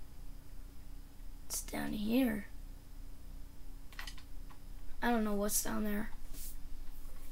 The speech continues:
But what I do know is that we still need to go back up there. Maybe, wh-,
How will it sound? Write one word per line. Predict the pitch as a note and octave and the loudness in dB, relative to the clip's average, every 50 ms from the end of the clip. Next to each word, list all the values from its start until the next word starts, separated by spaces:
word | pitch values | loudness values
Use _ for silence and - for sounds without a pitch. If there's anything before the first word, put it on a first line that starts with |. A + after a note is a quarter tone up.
| - - - - - - - - - - - - - - - - | 0 0 0 0 0 0 0 0 0 0 0 0 0 0 4 8
But | - A#3+ | 8 10
what | A#3+ A#3 A#3 A3 | 10 10 8 8
I | G#3+ G#3+ | 6 6
do | G#3+ A3 D#4+ F#4+ G4 E4+ | 8 12 12 12 12 12
know | D4+ B3+ A#3 A3+ A3 A3+ - - | 12 10 10 10 8 8 6 6
is | B3+ A3+ G3+ | 4 6 8
that | - A#3+ A3+ A3 G#3+ | 8 8 8 8 8
we | B3+ B3+ B3+ | 6 6 8
still | - - - D4 C#4+ C#4+ | 8 8 8 8 6 8
need | C4+ C4 C4 B3+ B3+ | 8 8 8 8 6
to | - - | 4 2
go | - C4 B3+ B3 | 4 6 6 6
back | A3+ A3 B3 A#3+ A#3+ - - - - | 6 6 4 2 2 2 0 0 0
up | - - - - | 0 0 2 2
there. | - B3 B3 A#3+ A#3 A3+ - - - - - - - - - - - - - - - | 4 4 6 6 4 2 0 -2 -2 -2 -2 -2 -4 -4 -2 -2 0 0 0 0 4
Maybe, | C4+ C4 C4+ B3+ D4 | 6 6 8 8 8
wh-, | C#4+ C4+ C4 - - B3+ B3+ - | 8 8 6 6 6 6 6 6